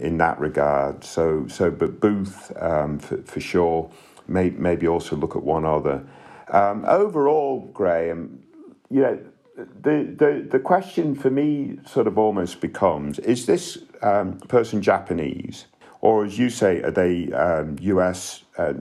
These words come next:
or, or, or non-Japanese working in Tokyo? And frankly, I think that makes a bit of a difference here.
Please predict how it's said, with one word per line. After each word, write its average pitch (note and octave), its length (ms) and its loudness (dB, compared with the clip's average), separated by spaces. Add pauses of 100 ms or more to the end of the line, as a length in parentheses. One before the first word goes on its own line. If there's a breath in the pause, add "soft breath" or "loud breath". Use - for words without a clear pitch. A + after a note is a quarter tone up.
or, D#2 220 0
or, D2 320 0
or D2 140 0
non-Japanese E2 720 -2
working D2 360 -2
in C2+ 140 -4
Tokyo? D2 640 -4 (480 loud breath)
And B2+ 260 2
frankly, G#3 380 2
I C#3 40 2
think C3 220 -2
that C3 160 4
makes C3+ 220 -2
a - 40 -8
bit A#2+ 140 2
of G#2+ 100 0
a F#2+ 60 0
difference - 540 -4
here. C2+ 420 -4